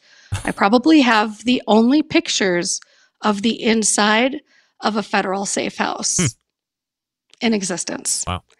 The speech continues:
Speaker 1: I, I've never seen or heard of anybody else that has any, but I do have some. So we, um, I have pictures of us eating Thanksgiving. I have pictures of us celebrating Christmas.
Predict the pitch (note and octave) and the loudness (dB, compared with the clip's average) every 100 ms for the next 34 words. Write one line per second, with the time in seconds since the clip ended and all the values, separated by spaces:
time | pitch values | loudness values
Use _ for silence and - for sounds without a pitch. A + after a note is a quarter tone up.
0 | - - - - _ - G#3 G3+ G3+ G3 | -20 -20 -20 -20 _ 0 2 4 2 0
1 | G3 G3 F#3+ G3+ G3+ G3+ G#3 G#3 - - | 0 -2 -2 0 2 2 0 0 0 2
2 | C4 D#4 D#4 A3+ A#3 A3 A#3 G#3 G3 G3 | 4 4 2 0 -2 0 0 0 -2 -2
3 | A3 A3+ A#3+ A3+ G#3 - - F#3+ G3+ - | -2 0 2 4 4 0 0 2 2 2
4 | E3+ - _ - - - - G3+ F#3+ G#3 | -2 -4 _ -20 -20 -10 0 2 4 4
5 | G3+ G3 - - _ _ - - - - | 2 0 -4 -6 _ _ -20 -18 -12 -2
6 | - C4 G#3+ G#3+ G#3 F#3+ F#3+ - _ - | 2 4 4 4 4 2 0 -8 _ -2
7 | A3+ G#3 A#3 - A3+ G#3 G#3+ A#3 - A3 | 0 2 0 0 0 2 0 0 0 2
8 | G#3+ G#3 G#3+ - - G#3 G3+ G#3 - - | 2 2 2 2 0 2 2 0 -2 -2
9 | G3+ G3 - G3+ - G#3 G3+ G#3 G3+ G3+ | -2 -2 -4 -4 0 2 2 2 4 2
10 | - - G#3+ G3+ G#3 G3+ G3+ - F#3 - | 2 2 2 2 2 2 0 -4 -4 -4
11 | F#3+ G#3 G#3 - - | -2 -2 -2 -6 -8